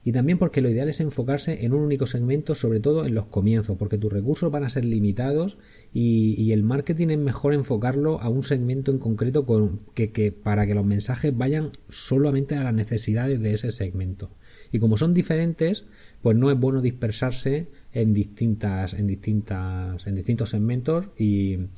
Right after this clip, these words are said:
y no tener éxito en ninguno. Otra cosa sería que empezaras a probar en uno, vieras que al final no resulta y entonces decidas enfocarte en otro distinto.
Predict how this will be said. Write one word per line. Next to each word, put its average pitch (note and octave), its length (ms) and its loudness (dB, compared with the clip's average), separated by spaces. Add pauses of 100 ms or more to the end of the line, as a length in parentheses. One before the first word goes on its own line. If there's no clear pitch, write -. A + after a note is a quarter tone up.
(160)
y A2+ 80 -4
no G#2+ 160 2
tener G#2+ 260 0
éxito A2 280 -4
en G#2+ 60 0
ninguno. F2+ 420 -4 (420)
Otra A#2+ 260 -2
cosa B2 220 -2
sería C3+ 380 2
que G#2 240 0
empezaras A2 500 -2
a A#2 60 -2
probar A#2+ 280 -2
en C3+ 120 0
uno, D#3 240 0
vieras A#2 260 -2
que - 80 -12
al G#2+ 80 0
final A#2+ 400 -2
no A#2+ 120 -2
resulta D#3 600 -2
y A#2 80 2
entonces A#2 480 -2
decidas G#2+ 360 -2
enfocarte G#2+ 540 -2
en F#2 120 -2
otro G2 160 -4
distinto. F2+ 520 -10